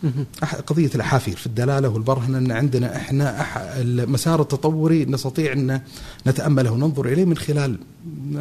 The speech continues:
Speaker 2: قضية الأحافير. طيب، أحد ال-، ال-، التعبيرات الطريفة اللي استخدمها أحدهم عند كتاب اسمه The, The, The Devil's Delusion،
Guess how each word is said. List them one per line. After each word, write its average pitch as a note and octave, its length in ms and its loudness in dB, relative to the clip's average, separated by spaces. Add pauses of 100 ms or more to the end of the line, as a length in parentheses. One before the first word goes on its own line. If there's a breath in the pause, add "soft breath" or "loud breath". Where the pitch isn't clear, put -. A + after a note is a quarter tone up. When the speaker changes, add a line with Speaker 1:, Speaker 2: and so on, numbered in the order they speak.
Speaker 2:
قضية A#2+ 280 0
الأحافير. - 380 -8 (800 loud breath)
طيب، E3 300 8 (100)
أحد A3 320 4
ال-، C3 200 2
ال-، B2 480 -2
التعبيرات B2 540 0
الطريفة C3 320 -4
اللي A2 80 -2
استخدمها B2+ 420 -2
أحدهم G#2 460 0
عند B2 140 -2
كتاب D3 300 -4
اسمه A#2+ 280 -2
The, A2+ 220 0
The, D3 60 10
The A#2+ 640 2
Devil's B2 400 2
Delusion، A2 380 2